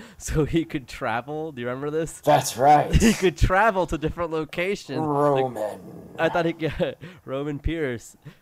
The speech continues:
Speaker 1: Uh, he could
Speaker 2: That's
Speaker 1: travel
Speaker 2: the
Speaker 1: to other
Speaker 2: man.
Speaker 1: locations, like, and the, uh, guy was like, "I thought you had to be two hundred feet away, you know, away from your home." I was like, "I am," and he, like, points to his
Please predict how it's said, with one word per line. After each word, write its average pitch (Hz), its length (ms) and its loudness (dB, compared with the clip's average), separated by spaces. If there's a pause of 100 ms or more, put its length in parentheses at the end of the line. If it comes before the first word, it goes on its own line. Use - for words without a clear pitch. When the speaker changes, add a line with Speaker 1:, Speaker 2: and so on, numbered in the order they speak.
(140)
Speaker 1:
Uh, 123 240 -4 (200)
he 160 120 -2
could 160 140 -2
Speaker 2:
That's - 120 -12
Speaker 1:
travel 196 360 -2
Speaker 2:
the 180 120 -6
Speaker 1:
to 180 60 -8
other 165 240 0
Speaker 2:
man. 165 120 -2
Speaker 1:
locations, 160 500 -4
like, 113 320 -8
and 135 300 -4
the, 131 180 -6
uh, 120 120 -6
guy 135 240 -4
was 123 120 -4
like, 113 180 -8
"I 131 100 -4
thought 127 160 -6
you 113 80 -8
had 107 120 -10
to 110 60 -12
be 104 220 -10 (180)
two - 180 -4
hundred 123 240 -6
feet 131 200 -8
away, 123 280 -6
you 123 120 -10
know, 101 320 -8 (180)
away 123 240 -6
from 127 180 -12
your 120 120 -6
home." 143 340 -2
I 95 40 -12
was 92 60 -14
like, 92 140 -12
"I 120 280 -6
am," 135 640 -4
and 101 120 -14
he, 101 80 -10
like, 98 260 -12
points 104 360 -8
to 113 60 -10
his 104 140 -12